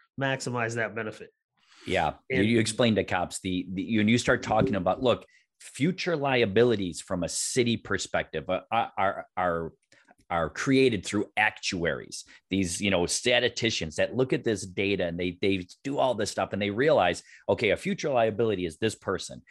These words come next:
Speaker 2: So you're gonna retire from your department, but you're gonna live X number of years.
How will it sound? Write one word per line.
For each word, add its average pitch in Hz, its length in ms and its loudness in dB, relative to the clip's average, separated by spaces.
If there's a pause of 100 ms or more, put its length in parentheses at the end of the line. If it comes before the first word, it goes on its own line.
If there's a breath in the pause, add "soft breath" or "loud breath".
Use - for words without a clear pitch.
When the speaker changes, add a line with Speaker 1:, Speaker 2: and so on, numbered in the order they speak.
(140)
Speaker 2:
So 117 140 2
you're 131 220 4
gonna 233 180 4
retire 95 500 0
from 87 240 -4
your 92 140 2
department, 78 520 -4 (360 loud breath)
but 113 120 0
you're 202 80 2
gonna 170 160 4
live 120 320 4
X - 240 -4
number 90 240 0
of 85 60 -6
years. 101 580 -4